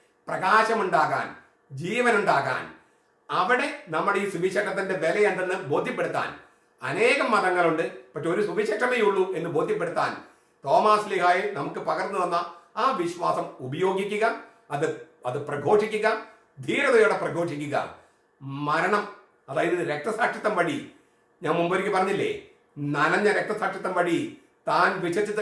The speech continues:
വിശ്വസിച്ച കാര്യത്തിന് അടിവരയിട്ട് സാക്ഷ്യം നൽകിയവനാണ് തോമാസ് ലീഹ. നമുക്കും ആ, ആ ചങ്കൂറ്റം ഉണ്ടാകട്ടെ.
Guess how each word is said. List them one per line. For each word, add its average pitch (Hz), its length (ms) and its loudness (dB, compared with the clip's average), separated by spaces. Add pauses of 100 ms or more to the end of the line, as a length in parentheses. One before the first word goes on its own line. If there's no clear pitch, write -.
(140)
വിശ്വസിച്ച 214 420 2
കാര്യത്തിന് 202 760 2 (340)
അടിവരയിട്ട് 190 880 0 (160)
സാക്ഷ്യം 165 320 -2
നൽകിയവനാണ് 160 460 -2
തോമാസ് 123 340 -2
ലീഹ. 117 160 -10 (500)
നമുക്കും 240 400 0
ആ, 220 40 2
ആ 190 440 0
ചങ്കൂറ്റം 165 460 0
ഉണ്ടാകട്ടെ. 139 640 -2